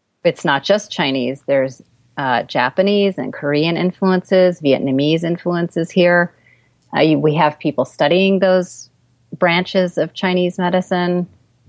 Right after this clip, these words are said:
in this country. We have people practicing it. And then we also have people making up their own stuff,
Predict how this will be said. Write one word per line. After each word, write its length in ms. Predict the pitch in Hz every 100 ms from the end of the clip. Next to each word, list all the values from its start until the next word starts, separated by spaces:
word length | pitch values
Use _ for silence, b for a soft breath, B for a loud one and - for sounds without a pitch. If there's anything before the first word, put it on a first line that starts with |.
| - _ _
in 180 | 175 165
this 160 | 185 -
country. 420 | 214 196 240 240
We 100 | 165
have 80 | 143
people 260 | - -
practicing 640 | - 160 151 - 190 220 220
it. 160 | 247 -
And 120 | 202
then 100 | 214
we 140 | 220
also 220 | 240 262
have 160 | 269 226
people 260 | 233 226 208
making 340 | 196 190 196
up 140 | 185 -
their 140 | 180
own 160 | 175 175
stuff, 340 | - 185 143